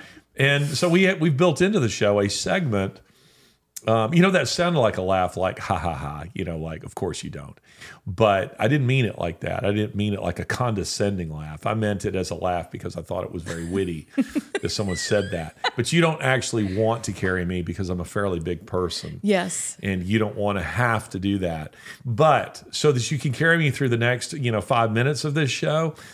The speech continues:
Speaker 1: so I can sit back here and, you know, do something else. It's now time for the A B S moment.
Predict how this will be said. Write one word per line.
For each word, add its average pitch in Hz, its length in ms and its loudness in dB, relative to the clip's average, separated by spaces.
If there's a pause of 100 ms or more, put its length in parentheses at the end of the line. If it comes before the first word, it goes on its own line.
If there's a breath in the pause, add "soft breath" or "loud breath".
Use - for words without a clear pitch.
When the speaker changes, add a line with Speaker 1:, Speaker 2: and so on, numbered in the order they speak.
Speaker 1:
so - 160 2
I 123 100 6
can 120 140 0
sit - 280 -2
back 107 300 0
here 117 340 2
and, 90 360 -2
you 101 100 -2
know, 95 300 -2 (520)
do 110 140 4
something 101 400 -2
else. 117 320 -2 (960 loud breath)
It's 156 240 2
now 190 300 4
time 120 540 2
for 123 440 2
the 127 240 0
A 120 140 6
B 113 180 4
S 104 200 2
moment. 98 560 0